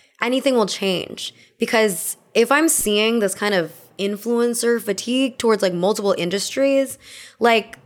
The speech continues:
something's gotta give, right? Like, this can't be a marketing model that continues working, unless it does. I'm not someone who's in analytics. I don't know if people do pay attention more to Fashion Week because of the kind of, like, influencer coverage that they're seeing.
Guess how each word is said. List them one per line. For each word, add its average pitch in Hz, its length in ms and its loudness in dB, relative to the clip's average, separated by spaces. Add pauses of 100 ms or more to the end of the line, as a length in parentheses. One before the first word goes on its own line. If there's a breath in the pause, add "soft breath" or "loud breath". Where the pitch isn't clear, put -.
(100)
something's 294 440 2
gotta 220 240 0
give, 202 280 0
right? 156 280 0
Like, 175 180 -2
this - 300 -4 (120)
can't 247 240 -2
be 214 160 0
a 196 60 4
marketing 180 400 0
model 165 220 0
that - 400 -4
continues 185 440 -4
working, 170 540 -4 (380 loud breath)
unless 262 280 -2
it 269 80 -8
does. 269 560 -2
I'm 196 120 0
not 202 180 0
someone 208 220 0
who's 208 180 0
in 214 80 2
analytics. 175 720 0 (300 loud breath)
I 190 80 2
don't 196 160 4
know 190 180 6
if 185 140 2
people 196 260 0
do 180 220 -2
pay 175 320 -4 (160)
attention 180 400 -2
more 185 320 2
to - 120 -8
Fashion 139 400 -6
Week 156 200 -8 (320 loud breath)
because 185 760 0 (320 loud breath)
of 190 340 4
the 175 60 -2
kind 170 280 -4
of, 165 80 -4
like, 165 180 -2
influencer 180 480 -4
coverage 160 400 -4
that 165 120 -6
they're 160 120 -4
seeing. 160 640 -4